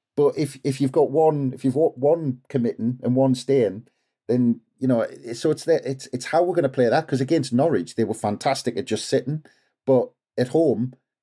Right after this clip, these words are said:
there's more expectation on them making that charge forward and, and getting, making those forward runs. So they've gotta,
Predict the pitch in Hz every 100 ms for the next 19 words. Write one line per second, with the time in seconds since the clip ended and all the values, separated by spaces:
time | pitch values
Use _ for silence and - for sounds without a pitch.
0 | _ - 117 120 131 131 127 - 127 -
1 | 123 120 120 117 117 117 117 _ _ 117
2 | 131 131 120 117 - 120 117 - 120 131
3 | 123 110 104 - 104 135 120 107 87 123
4 | 113 113 107 - 113 110 110 135 127 135
5 | 131 156 143